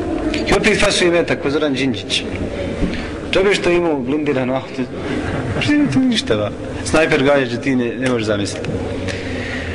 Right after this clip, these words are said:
Dakle, plaćaju svitu, Gaddafi pla-, plaća ljude da mu brane državu, ruši mu se vlast, ruši mu se, onaj, prijestolje, plaćaju. Ili kad je čovjek jak,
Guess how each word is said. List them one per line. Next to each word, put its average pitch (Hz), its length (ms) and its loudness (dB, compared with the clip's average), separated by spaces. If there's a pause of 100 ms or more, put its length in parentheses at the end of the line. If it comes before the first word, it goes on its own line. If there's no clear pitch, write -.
(760)
Dakle, 165 280 4 (180)
plaćaju 180 440 4
svitu, 156 440 0 (260)
Gaddafi 143 520 4
pla-, 135 340 4
plaća 131 280 2
ljude 120 240 0
da 117 120 -2
mu 113 100 0
brane 113 340 0
državu, 107 360 -2
ruši 113 260 0
mu 101 100 -2
se 101 120 -2
vlast, 104 360 0
ruši - 220 2
mu 95 100 0
se, 95 260 2
onaj, 92 240 -2 (120)
prijestolje, 110 540 2
plaćaju. 147 460 2 (1080)
Ili 139 200 4
kad 147 160 4
je 156 120 2
čovjek 170 320 2
jak, 143 260 2